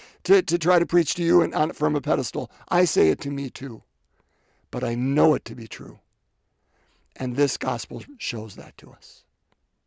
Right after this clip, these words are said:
It shows it to us. It's so good. Last thing I'll say, you know, had we read the first, uh, reading, I, I mean, it's so good. It, uh, it talks about that idea. Uh, it's from Isaiah.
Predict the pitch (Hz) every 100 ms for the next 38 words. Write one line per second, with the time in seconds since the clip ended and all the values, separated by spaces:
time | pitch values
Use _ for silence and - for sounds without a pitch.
0 | _ _ _ _ _ - - 127 156 -
1 | - 151 - - _ _ _ _ _ _
2 | _ _ _ _ 131 117 - 117 113 107
3 | - _ _ - 143 147 160 151 123 -
4 | 110 - _ _ _ _ _ - 139 143
5 | 139 127 135 135 131 131 135 135 127 -
6 | - _ _ _ _ _ - 131 123 120
7 | 120 - - 127 131 123 110 - - 127
8 | - 123 123 120 - - - 208 196 190
9 | 180 - _ _ _ _ _ - 135 117
10 | 135 127 131 127 131 - 131 123 - 127
11 | - 127 120 - 127 127 131 127 - -
12 | - - - 123 127 - 139 143 135 117
13 | 131 127